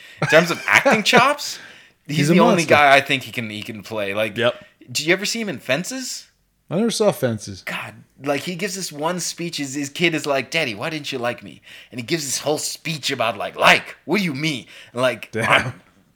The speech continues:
Speaker 1: I, it made me wanna call my dad. And I, <laughs>
Speaker 2: Damn.
Speaker 1: like, I, it, he's, he's got chops. And, like,
Speaker 2: Yeah.
Speaker 1: I think in terms of, like, actors that can play Macbeth,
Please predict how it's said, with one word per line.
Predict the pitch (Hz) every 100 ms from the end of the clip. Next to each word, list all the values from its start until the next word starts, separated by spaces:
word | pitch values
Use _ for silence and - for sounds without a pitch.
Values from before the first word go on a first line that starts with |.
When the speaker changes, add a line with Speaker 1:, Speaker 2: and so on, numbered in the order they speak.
| -
Speaker 1:
I, | 95
it | 135
made | 139 143
me | 135 160
wanna | 139 123 123
call | 127 110
my | 98
dad. | 92 87 80
And | 90
I, | 120 - -
<laughs> |
Speaker 2:
Damn. | 120 120 113 101 - - -
Speaker 1:
like, | 185 - - - - -
I, | 190 156 - 135 - _ _ _ _ _ _ 135
it, | 143
he's, | - 127 147 127
he's | 131
got | 127 107 -
chops. | 98 71 - 101
And, | 98
like, | 104 95
Speaker 2:
Yeah. | 123 98
Speaker 1:
I |
think | 117 135 127 -
in | 123 117
terms | 131 127 120
of, | 110
like, | 107 104 98 -
actors | 98 - 123
that | 110 101
can | 104
play | 113
Macbeth, | 110 101 113 147 - -